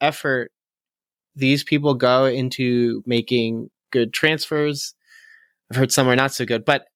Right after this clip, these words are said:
very few. Um, but making into, making good transfers of either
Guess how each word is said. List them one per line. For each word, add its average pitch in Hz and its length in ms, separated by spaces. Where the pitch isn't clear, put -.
very 135 300
few. 123 320
Um, 127 420
but 131 220
making 147 360
into, 123 420
making 131 300
good 151 180
transfers 139 600
of 113 160
either 110 320